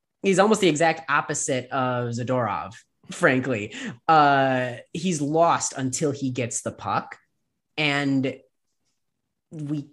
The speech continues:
you can't afford that. You, you don't have the puck a lot more than you've got the puck. Uh, look at DeBrincat, you know, a pure goal scorer who the big knock on him was he's a goal scorer. That's it. When the goal scoring dried up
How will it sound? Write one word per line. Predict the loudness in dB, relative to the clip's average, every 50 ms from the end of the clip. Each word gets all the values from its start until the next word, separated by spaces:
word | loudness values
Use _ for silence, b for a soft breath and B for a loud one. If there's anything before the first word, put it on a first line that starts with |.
| _ -12
you | -10 -10 -6 -4 -4 -4
can't | -4 -4 -4 -4 -4 -4
afford | -6 -4 0 0 2 2 2
that. | 0 0
You, | 0 -2 -4 -4
you | -6 -4 -4 0
don't | 2 4 2 2 0 -2
have | -2 -2 -2 -2
the | -4
puck | -4 -4 -6 -4 -4
a | -4
lot | -2 -2 -2 -2 -2 -2
more | -2 -2 0
than | 0 0 0
you've | -2 0 0
got | -2 -2 -2 -4
the | -8
puck. | -6 -4 -6 -6 -6 -8 -16 b b b b b b b _ _ _
Uh, | 2 2 4 4 2 2 0 -2 -4 -6
look | -4 -4 -2 2 2
at | 4 4 4 2 0
DeBrincat, | -2 -2 0 0 -2 -2 -2 -4 -6 -6 -10 -18 _ _ _ _ _ _ _ _
you | -2 0
know, | 2 2 2 2 0 -2 -2
a | -2 -2 -2
pure | -4 -6 -4 -2 0 0 0 0
goal | -2 0 2 4 4 4
scorer | 2 -2 -6 -4 -2 -2 0 0 0 0 0 0 0 -2 -4 -8 _ _ _ -6
who | -4 -2
the | -2 -2
big | 0 0 0 2 0
knock | 0 0 0 -2 -2 -2
on | -6 -6 -4 -6
him | -6 -6 -4 -4
was | -4 -4 -4 -6 -12 _
he's | -10 -6 -4 -4 -4
a | -4
goal | -2 -2 -2 -2
scorer. | -2 -4 -4 -4 -4 -4 -6
That's | -4 -6 -6 -6 -6 -4
it. | -2 0 0 0 -2 -4 b b b b b _ _ _ _ _
When | -8 -2 0 2 4 4
the | 2 2
goal | 0 0 -2 -2
scoring | -2 -4 -4 -2 -2 -2 -2
dried | -2 -2 0 0 0 0
up | 2 2 2 2 0 -4 -12